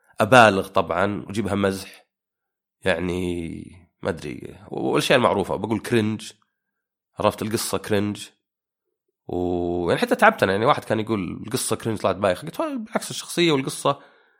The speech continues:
تتقدم، بس مو بشيء تقدر، يعني مع تقدم اللعبة تتطور، بس هذا مو بشيء تقدر تعرضه في مشهد ثلاث ثواني." فطبعا كلام هباء منثورة يعني.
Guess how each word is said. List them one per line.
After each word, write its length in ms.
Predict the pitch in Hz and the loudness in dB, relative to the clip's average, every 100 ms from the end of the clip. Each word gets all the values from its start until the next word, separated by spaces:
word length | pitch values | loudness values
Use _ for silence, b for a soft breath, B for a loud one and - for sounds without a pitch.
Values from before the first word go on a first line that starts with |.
| b | b
تتقدم، 520 | - - 143 85 110 | -2 6 6 6 2
بس 140 | 143 202 | 2 -2
مو 60 | |
بشيء 180 | 196 143 | 0 0
تقدر، 320 | 117 107 - - - - | 2 0 -2 -20 -18 -10
يعني 440 | 80 87 85 - | -4 -4 -6 -6
مع 120 | 98 | -4
تقدم 320 | 113 - 123 120 | -2 0 0 2
اللعبة 200 | 120 117 | 0 -2
تتطور، 580 | - 110 95 110 123 b b b - | 0 2 4 2 0 b b b 2
بس 80 | |
هذا 60 | 196 | 2
مو 80 | 214 | 4
بشيء 140 | 170 | 2
تقدر 140 | 139 120 | 0 2
تعرضه 580 | - 101 101 95 98 | 4 4 4 2 0
في 160 | - - | -6 -4
مشهد 300 | 98 - 90 | -2 -2 -2
ثلاث 260 | 101 95 - | 0 0 0
ثواني." 300 | 87 117 160 | 0 0 -2
فطبعا 600 | 175 160 147 135 147 - - | -4 -2 -4 -6 -10 -16 -10
كلام 380 | - 117 101 - | -2 0 0 -6
هباء 200 | 95 101 | -6 -2
منثورة 400 | 98 92 90 76 | -2 -2 -6 -6
يعني. 260 | 62 67 - | -8 -10 -18